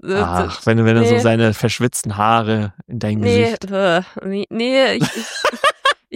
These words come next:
Speaker 1: ich hab's, ich hab's dir letztens geschrieben, man kann Leute anhimmeln und toll finden, aber sobald man die in echt trifft, ist das alles wahrscheinlich voll im Arsch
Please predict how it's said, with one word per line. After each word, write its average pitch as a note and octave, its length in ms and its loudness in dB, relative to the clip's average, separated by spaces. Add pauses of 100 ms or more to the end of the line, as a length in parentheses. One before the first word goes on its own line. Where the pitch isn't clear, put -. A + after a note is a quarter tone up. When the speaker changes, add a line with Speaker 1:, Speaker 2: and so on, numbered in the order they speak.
Speaker 1:
ich - 60 -2
hab's, - 300 -4
ich B3 140 -14
hab's C#4+ 200 -2
dir C4+ 100 -8
letztens C4+ 400 -2
geschrieben, C4 600 -6
man G#3 140 0
kann B3 260 -2
Leute G#3 340 2
anhimmeln A#3+ 500 2
und G3+ 160 0
toll G#3+ 220 2
finden, A3+ 440 0
aber F#3 300 4
sobald F#3+ 380 0
man G3+ 120 2
die G#3 100 0
in G#3 60 0
echt - 300 0
trifft, - 300 0
ist - 180 -6
das G#3+ 140 -2
alles E3 320 -2
wahrscheinlich F#3 480 -2
voll F#3 180 2
im F3+ 140 2
Arsch F3+ 500 0